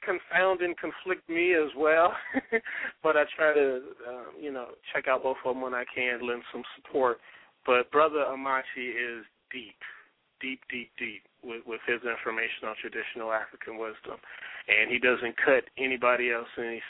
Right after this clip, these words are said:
slack, none of the Christians, none of that New Age crap, nothing. So you wanna check that show out. Um, and then on the ninth and nineteenth of every month at nine o'clock,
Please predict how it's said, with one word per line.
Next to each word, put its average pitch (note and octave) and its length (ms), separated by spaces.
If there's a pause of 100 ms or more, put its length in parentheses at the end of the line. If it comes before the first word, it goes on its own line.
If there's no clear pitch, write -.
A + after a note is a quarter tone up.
slack, A2 340
none A#2 140
of A#2+ 60
the A#2 100
Christians, A#2+ 640
none A#2 160
of B2 80
that A#2 80
New A#2+ 280
Age A#2+ 240
crap, A#2 280
nothing. A#2 560 (120)
So G2 120
you G2+ 160
wanna G#2+ 160 (100)
check A2 200
that A2+ 180 (100)
show G2 140
out. G#2 240 (1700)
Um, A2 420 (480)
and C3+ 160
then D#3+ 320
on C#3+ 160
the C3 80
ninth D#3 400 (180)
and D3+ 200
nineteenth F#3 680 (120)
of D#3 180
every D#3 320
month E3 380 (300)
at C3+ 140
nine D3 360
o'clock, D#3+ 500